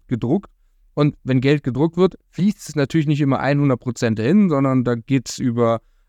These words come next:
Anleihen, über Anlagen, weil man kann ja auch auf diesem Weg, bis das Geld überhaupt da ankommt, auch noch ein bisschen vermehren. Und das machen ja leider viele. Man nennt das ja auch gerne die Zwischenhändler, beziehungsweise die Leute, die das Geld empfangen, die legen's dann vielleicht doch noch für eine Woche an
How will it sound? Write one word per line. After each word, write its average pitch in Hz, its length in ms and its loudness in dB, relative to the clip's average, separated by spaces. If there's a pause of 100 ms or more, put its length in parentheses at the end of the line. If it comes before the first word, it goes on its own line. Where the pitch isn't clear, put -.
Anleihen, 110 640 2
über 117 540 0
Anlagen, 110 800 0
weil 113 300 -2
man 127 260 -2
kann 147 180 0
ja 151 120 2
auch 120 100 -6
auf 120 120 -2
diesem 123 340 -2
Weg, 156 340 2
bis 160 140 -6
das 131 160 -2
Geld 135 180 0
überhaupt 123 260 -2
da 95 80 -2
ankommt, 151 360 0
auch 151 40 -2
noch 170 100 2
ein 180 40 2
bisschen 233 300 0
vermehren. 226 460 0
Und - 360 -18
das 135 140 -2
machen 190 240 2
ja 113 80 2
leider 110 260 0
viele. 147 360 -2 (320)
Man 123 120 -2
nennt 143 220 0
das 135 120 -6
ja 131 120 -2
auch 107 100 -6
gerne 120 300 -2
die 127 100 -2
Zwischenhändler, 135 680 0
beziehungsweise 127 440 -2
die 123 120 -4
Leute, 131 280 0
die 120 60 -4
das 117 140 -2
Geld 120 180 -2
empfangen, 143 480 -2 (240)
die 135 80 -2
legen's 147 240 2
dann 127 140 0
vielleicht 127 200 -2
doch 175 100 -2
noch 139 120 0
für 120 120 -6
eine 107 140 -2
Woche - 280 -4
an 165 260 -6